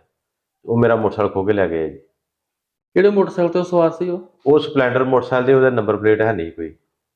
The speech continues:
Speaker 2: ਤੁਹਾਡੇ ਕੋਲ ਕਿਹੜਾ ਮੋਟਰਸਾਈਕਲ ਹੈ?
Speaker 1: ਮੇਰੇ ਕੋਲ ਸਪਲੈਂਡਰ ਸੀ, ਜੈਡ ਬਲੈਕ। ਹਾਂਜੀ।
Speaker 2: ਕਿਹੜਾ ਮਾਡਲ ਕਿਹੜਾ ਸੀ ਉਹ?
Speaker 1: ਮਾਡਲ ਦੋ ਹਜ਼ਾਰ ਬਾਈ।
Speaker 2: ਤੇ ਕੀ ਸਰ ਤੁਹਾਨੂੰ ਕੋਈ ਡਰਾਈਵਰ ਡਰੂਵਰ ਦਿੱਤਾ ਉਹਨਾਂ ਕੋਈ?
Speaker 1: ਡਰਾਵਾ ਜੀ, ਇੱਕ ਮੁੰਡਾ ਮੋਟਰਸਾਈਕਲ ਚਲਾਉਣ ਡਿਆ ਸੀਗਾ ਤੇ ਦੋ ਮੁੰਡੇ ਉਤਰ ਕੇ ਮੇਰੇ ਦੁਆਲੇ ਹੋ ਗਏ ਆ।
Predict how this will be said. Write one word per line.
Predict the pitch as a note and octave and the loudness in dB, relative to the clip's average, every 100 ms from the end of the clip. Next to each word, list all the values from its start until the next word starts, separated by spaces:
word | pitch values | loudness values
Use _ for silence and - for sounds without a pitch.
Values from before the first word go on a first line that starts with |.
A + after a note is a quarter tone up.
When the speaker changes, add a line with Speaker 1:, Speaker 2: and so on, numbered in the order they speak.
| _ _ _ _ | _ _ _ _
Speaker 2:
ਤੁਹਾਡੇ | F3 F3+ D#3 | 0 0 0
ਕੋਲ | D3+ | -4
ਕਿਹੜਾ | F3 F#3+ | -2 0
ਮੋਟਰਸਾਈਕਲ | E3+ - D#3+ | -2 -2 -2
ਹੈ? | D#3+ | 2
Speaker 1:
ਮੇਰੇ | B2 C3 | 2 2
ਕੋਲ | D3 | 2
ਸਪਲੈਂਡਰ | C#3+ C3+ A#2+ G#2+ G#2+ | 2 0 -2 0 0
ਸੀ, | G#2+ | 0
ਜੈਡ | G#2 G2 | 0 -2
ਬਲੈਕ। | G2 F#2+ F2+ - _ F2+ _ _ _ F2 | -2 -2 -2 -6 _ -20 _ _ _ -12
ਹਾਂਜੀ। | E2+ D#2+ - _ _ _ _ | -12 -12 -20 _ _ _ _
Speaker 2:
ਕਿਹੜਾ | E3 F#3+ | 2 2
ਮਾਡਲ | F#3 E3+ | 0 -4
ਕਿਹੜਾ | E3+ F3 | -4 -4
ਸੀ | E3+ F#3 | -4 -6
ਉਹ? | A3 _ A2+ | -8 _ -2
Speaker 1:
ਮਾਡਲ | A#2+ B2+ B2 | 0 2 0
ਦੋ | A#2 | 0
ਹਜ਼ਾਰ | A2+ A#2+ | 2 0
ਬਾਈ। | G2 F2+ E2 D2+ _ _ _ _ _ _ _ | 0 -2 -4 -12 _ _ _ _ _ _ _
Speaker 2:
ਤੇ | E3 | 0
ਕੀ | E3 G3 | 2 0
ਸਰ | G3 | 0
ਤੁਹਾਨੂੰ | G#3 G#3+ G3 | -2 -2 -2
ਕੋਈ | F3 | 0
ਡਰਾਈਵਰ | D#3 D3+ | 2 2
ਡਰੂਵਰ | E3+ G3+ G3+ | 2 2 2
ਦਿੱਤਾ | G3+ | 0
ਉਹਨਾਂ | F#3+ F#3 | -2 -4
ਕੋਈ? | F3 E3 _ _ _ _ _ | -8 -12 _ _ _ _ _
Speaker 1:
ਡਰਾਵਾ | G#2+ B2 C3 D3 | 0 4 6 4
ਜੀ, | D#3 D#3 | 4 2
ਇੱਕ | D#3 | 2
ਮੁੰਡਾ | C#3+ C#3+ C#3+ | 0 4 4
ਮੋਟਰਸਾਈਕਲ | C#3 G#2 B2+ | 2 0 0
ਚਲਾਉਣ | C3 A#2+ A2 | 2 2 2
ਡਿਆ | G#2 B2 | 2 2
ਸੀਗਾ | B2+ B2+ | 2 0
ਤੇ | B2 B2+ B2+ _ | 0 -2 -4 _
ਦੋ | G2 A2 A2 | 0 2 2
ਮੁੰਡੇ | A2+ A2+ | 2 2
ਉਤਰ | A2+ A#2 | 2 0
ਕੇ | A2 | -2
ਮੇਰੇ | A2 G#2 | 0 2
ਦੁਆਲੇ | G#2 G#2 F#2+ | 2 2 2
ਹੋ | A2+ | 0
ਗਏ | G#2+ | -2
ਆ। | F#2+ | -4